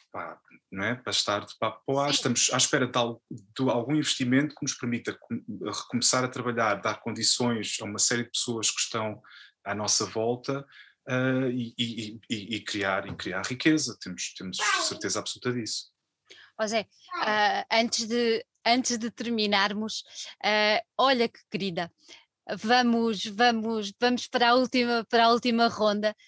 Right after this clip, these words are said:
Speaker 2: e uma vez que o Zé está ali ocupado com uma princesa, parece-me a mim,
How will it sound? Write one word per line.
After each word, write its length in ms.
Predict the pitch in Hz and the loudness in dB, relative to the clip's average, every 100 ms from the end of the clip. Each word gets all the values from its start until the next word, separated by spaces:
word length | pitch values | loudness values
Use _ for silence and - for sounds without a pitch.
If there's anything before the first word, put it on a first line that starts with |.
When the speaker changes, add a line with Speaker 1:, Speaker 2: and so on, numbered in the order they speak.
| - - _ 226 | -20 -20 _ 0
Speaker 2:
e 680 | 226 233 226 226 220 226 - | 2 4 4 2 2 0 2
uma 160 | 220 | 2
vez 180 | 233 240 | 4 2
que 100 | - | 0
o 40 | 214 | 2
Zé 140 | 226 | 2
está 180 | 214 208 | 4 2
ali 200 | 202 202 | 4 4
ocupado 500 | 196 - 196 190 202 - | 2 0 2 2 0 -6
com 120 | - 208 | -4 -2
uma 200 | 208 202 | 0 -2
princesa, 580 | 202 196 - 196 208 | -2 -4 -2 -4 -4
parece-me 480 | - 196 190 - 196 | -6 -4 -4 -6 -6
a 20 | 185 | -4
mim, 200 | 190 | -6